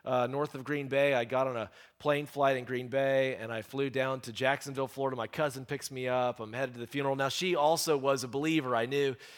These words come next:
uh, she was a believer. She got saved years ago through a backyard Bible club, and, uh, really transformed her own life. And, and so I, I, I remember my cousin, he picks me up, and he says, "Hey, Jeremy," as he's driving from Jacksonville, and we're driving to Gainesville,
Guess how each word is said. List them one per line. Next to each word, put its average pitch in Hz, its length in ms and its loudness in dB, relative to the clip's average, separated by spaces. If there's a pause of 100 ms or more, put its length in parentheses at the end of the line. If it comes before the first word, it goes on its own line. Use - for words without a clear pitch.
(140)
uh, 120 160 0
she 147 160 -2
was 135 140 0
a 135 40 -6
believer. 139 280 0
She 143 140 -4
got 135 160 0
saved 139 260 0
years 139 240 -2
ago 139 180 0
through 131 160 -2
a 110 40 -2
backyard 131 580 0
Bible 127 300 2
club, 107 400 -2 (340)
and, 117 360 -6
uh, 110 200 0
really 123 380 -2
transformed 117 800 -4
her 120 180 -2
own 113 180 -2
life. 113 420 0
And, 104 160 -6
and 104 200 -8
so 127 300 0 (300)
I, 123 260 4
I, 123 240 2
I 120 120 -2
remember 135 180 -2
my 131 120 -2
cousin, 147 300 2
he 131 60 -6
picks 165 280 -2
me 143 100 0
up, 151 200 4
and 131 60 -6
he 127 60 -6
says, 127 200 -4
"Hey, 165 140 0
Jeremy," 151 420 2
as 127 100 -4
he's 123 140 -6
driving 147 360 4
from 127 220 -8
Jacksonville, 143 560 2
and 127 80 2
we're 123 80 -4
driving 135 320 0
to 113 40 -8
Gainesville, 117 640 -2